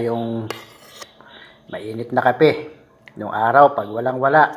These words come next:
magsasangag ka ng bigas. Yan ang gagawin ng kape. So,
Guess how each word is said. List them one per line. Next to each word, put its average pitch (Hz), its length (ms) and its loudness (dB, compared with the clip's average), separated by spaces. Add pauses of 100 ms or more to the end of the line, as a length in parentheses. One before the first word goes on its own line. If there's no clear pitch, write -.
(1400)
magsasangag 110 800 -6
ka 127 80 -2
ng 123 560 -10
bigas. 151 480 0
Yan 104 160 -12
ang 110 80 -14
gagawin 120 480 -8
ng - 20 -18
kape. 127 380 -6 (880)
So, - 320 -14